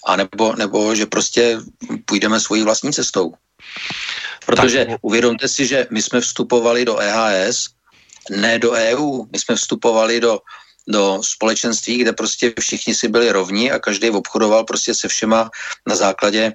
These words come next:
Speaker 1: na základě va-, vzájemné výhodnosti. A najednou přišla is-,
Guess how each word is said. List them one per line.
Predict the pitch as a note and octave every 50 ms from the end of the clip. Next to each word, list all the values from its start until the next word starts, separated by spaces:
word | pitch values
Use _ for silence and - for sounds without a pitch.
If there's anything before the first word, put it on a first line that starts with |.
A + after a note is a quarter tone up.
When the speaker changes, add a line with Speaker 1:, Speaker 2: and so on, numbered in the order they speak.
| _ _ _ -
Speaker 1:
na | G2+ G2
základě | F#2+ G2 G2 F#2+ - - G#2+ G2+ G#2+ A2 A2+
va-, | G#2 G2 F#2 F2 -
vzájemné | - A2 G2+ G2+ G2+ G2+ A2 A2+ A2+
výhodnosti. | G#2 G2 F#2+ G2+ G2 F#2+ F#2 F#2 - - - F#2 E2+ E2
A | F#2+
najednou | F#2+ F#2+ G2 - - A2+
přišla | A2 - - - - C3 A#2 A2 - - - - - -
is-, | - - -